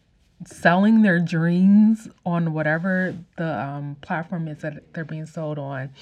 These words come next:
That whole, like, surveillance, um, situation that they were trying to move forward with before Nora and Nathan, like, hacked it to essentially be able to hear,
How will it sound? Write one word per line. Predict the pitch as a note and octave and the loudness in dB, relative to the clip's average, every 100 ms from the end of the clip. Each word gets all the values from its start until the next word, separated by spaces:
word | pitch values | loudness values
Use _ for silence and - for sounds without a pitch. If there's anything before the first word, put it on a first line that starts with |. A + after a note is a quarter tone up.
| - - _ | -20 -20 _
That | D#3 E3 | -4 0
whole, | F#3 | -2
like, | F3+ F3 - | -2 -6 -6
surveillance, | E3 D#3 D3 D3 E3 F3 F#3 - - _ _ _ _ | -8 -6 -6 -6 -6 -6 -8 -14 -20 _ _ _ _
um, | F3 F3 E3+ F#3 | -6 -4 -2 -2
situation | F#3 G#3 G#3 F#3+ G3 F#3+ G#3 G3+ G3 G3+ F3+ | -4 -6 -4 -2 -2 -2 -2 -2 -2 -4 -4
that | F3 | -4
they | E3+ F#3 | -2 -4
were | F3 | -4
trying | G3 F#3 | -4 -4
to | F3 | -2
move | F3 F3 | -4 -4
forward | F#3+ F3 E3+ | -8 -6 -6
with | E3+ E3+ | -8 -8
before | D#3 - E3 D#3 D3 D3 | -14 -10 -8 -6 -8 -8
Nora | E3 D#3+ E3 E3+ | -8 -6 -6 -6
and | D#3 | -8
Nathan, | D#3 E3 E3+ | -12 -12 -12
like, | D3 D3 | -12 -12
hacked | - D3+ D3+ - | -14 -12 -10 -6
it | G#3 A3+ - - - _ - | -6 -6 -12 -20 -20 _ -6
to | G3 F3 E3+ | -2 -2 -2
essentially | E3 F3+ D#3+ F3 E3+ | -4 -4 -4 -4 -4
be | D#3+ E3 | -4 -6
able | D#3+ D#3+ | -6 -10
to | E3 | -10
hear, | D3+ E3+ D#3+ D3+ D3+ | -10 -8 -6 -6 -8